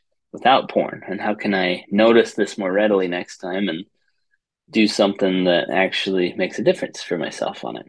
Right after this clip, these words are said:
So I thought that was really awesome and a great example of what can come when you just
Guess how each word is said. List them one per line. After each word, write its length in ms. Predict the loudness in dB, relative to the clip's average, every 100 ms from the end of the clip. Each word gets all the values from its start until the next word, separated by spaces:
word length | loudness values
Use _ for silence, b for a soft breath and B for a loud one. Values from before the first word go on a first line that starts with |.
| -2
So 220 | 2 2 0 B B B -2
I 100 | 2
thought 240 | 2 4
that 240 | 4 4
was 260 | 2 -2 -4
really 360 | -2 0 0 -2
awesome 480 | -2 -4 -6 -10
and 100 | -8
a 60 | -4
great 240 | 2 2
example 640 | 2 -2 -2 -2 -2 -2 -4
of 320 | -4 -2 -4 -14 _ _ _ _ _ _ _ _ _ _ -6
what 220 | 0 0
can 140 | -2 2
come 280 | 2 2 -2
when 220 | -6 -4
you 280 | -2 -2 -2
just 360 | -4 -6 -16